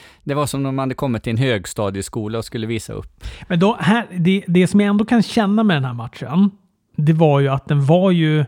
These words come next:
Speaker 2: man märkte ändå att, att de var emotionellt berörda av den. Det var ju tårar i ögonen på Natalia vid flera tillfällen. Även Lacey i slutet grät ju och såna här grejer. Och ja, alltså, återigen det här man nere väcker känslor. För de betyder ju det här svinmycket. Och ja, då får det väl betyda någonting för mig också.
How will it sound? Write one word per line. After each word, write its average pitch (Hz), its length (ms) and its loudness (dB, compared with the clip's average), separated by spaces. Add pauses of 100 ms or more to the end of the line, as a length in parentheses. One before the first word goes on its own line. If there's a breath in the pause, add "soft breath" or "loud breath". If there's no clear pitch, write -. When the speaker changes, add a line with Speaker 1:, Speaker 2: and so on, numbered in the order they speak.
(420 soft breath)
Speaker 2:
man 151 200 2
märkte 202 340 2
ändå 165 120 0
att, - 280 -8
att - 260 -6
de 185 500 4
var 151 180 2
emotionellt 143 460 0
berörda 143 460 2
av 180 260 4
den. 120 160 -8
Det 139 60 -4
var 143 160 0
ju 180 40 4
tårar 180 440 2
i 180 80 2
ögonen 170 540 2
på 170 180 0
Natalia 165 460 0
vid 151 100 -4
flera 165 140 -2
tillfällen. 156 680 0
Även 156 280 2
Lacey 165 420 2
i 160 40 2
slutet 165 540 0
grät 160 480 2
ju 160 40 2
och 147 60 0
såna 147 120 -4
här 139 80 -4
grejer. 127 320 -4
Och 143 260 0 (460 loud breath)
ja, 247 300 0 (160)
alltså, 190 240 -4 (560)
återigen 196 440 0
det 151 60 2
här 156 80 4
man 156 220 2
nere 160 160 0
väcker 139 280 -2
känslor. 151 460 -2
För 160 120 -2
de 226 320 4
betyder 147 360 -2
ju 139 60 -2
det 131 80 -4
här 123 120 -4
svinmycket. 160 920 -2
Och 165 240 -2
ja, 180 240 -2
då 175 80 -2
får - 340 -8
det 180 60 -4
väl 170 80 -4
betyda 160 320 -2
någonting 143 280 -4
för 131 100 -8
mig 135 160 -6
också. 123 360 -12